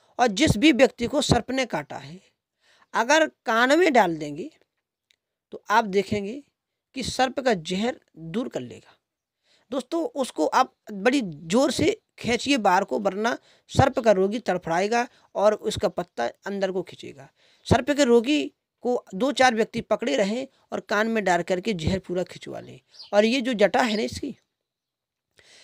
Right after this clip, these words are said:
ये बरग-, ये बरगद की भांति इसकी जटा होती है, लेकिन छोटी-छोटी होती हैं। ये जटा वाला पीपल है, तो जो इसकी जटाएं हैं ना, वो बहुत ज़्यादा गुणकारी है। आप इन जटाओं को लेकर के और सुखा करके और उसमें कूट पीस करके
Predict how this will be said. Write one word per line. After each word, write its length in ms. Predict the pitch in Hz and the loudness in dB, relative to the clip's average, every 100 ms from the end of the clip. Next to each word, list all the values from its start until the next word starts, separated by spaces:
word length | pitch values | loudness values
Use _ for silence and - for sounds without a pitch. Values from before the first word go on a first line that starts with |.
| _ - | _ -4
ये 160 | 214 | -2
बरग-, 380 | 233 196 214 214 202 | 2 4 4 2 -4
ये 280 | 180 240 220 | -2 -2 -2
बरगद 440 | 180 214 220 254 | 2 2 4 0
की 140 | 262 | -2
भांति 360 | 226 151 175 269 | -2 -2 -4 -4
इसकी 220 | 233 240 | -4 -2
जटा 220 | 196 196 | -2 0
होती 340 | 214 175 165 240 | 0 0 -2 -6
है, 60 | |
लेकिन 300 | 262 233 233 | -2 -2 -2
छोटी-छोटी 580 | 226 - 190 208 180 175 | -4 -6 -6 -6 -8 -6
होती 340 | 165 135 - 196 | -8 -8 -12 -12
हैं। 120 | 285 _ _ _ | -14 _ _ _
ये 180 | 214 233 | -6 -6
जटा 300 | 170 202 233 | -2 0 2
वाला 320 | 214 180 180 240 - | 2 4 2 0 -4
पीपल 320 | 190 165 135 | -10 -6 -8
है, 140 | 156 254 _ _ _ | -8 -14 _ _ _
तो 80 | 233 | -6
जो 120 | 233 | -4
इसकी 240 | 254 - | -4 -4
जटाएं 360 | 202 196 226 240 | -2 0 2 0
हैं 100 | 208 | -2
ना, 80 | 254 | -4
वो 140 | 226 | -6
बहुत 300 | 196 175 254 | -8 -8 -8
ज़्यादा 200 | 208 196 | -4 -2
गुणकारी 480 | 202 156 139 - - | -2 -6 -14 -20 -20
है। 120 | _ _ _ - - | _ _ _ -20 -4
आप 320 | - 247 294 294 | 4 6 6 4
इन 140 | 294 | 2
जटाओं 380 | 226 214 233 277 | 2 2 4 4
को 140 | 277 | 2
लेकर 380 | 254 214 196 202 | 2 2 4 -2
के 240 | 185 269 285 | -2 -6 -2
और 180 | 226 | -2
सुखा 360 | 214 - - 240 | -2 -4 0 0
करके 500 | 214 202 170 220 247 - _ _ - | 0 -2 -2 -6 -6 -10 _ _ 0
और 140 | 220 | 2
उसमें 320 | 247 - 247 247 | 2 0 -4 -6
कूट 280 | - 254 | -4 -4
पीस 240 | 220 220 - | -4 -8 -6
करके 460 | 165 143 202 226 | -8 -8 -6 -6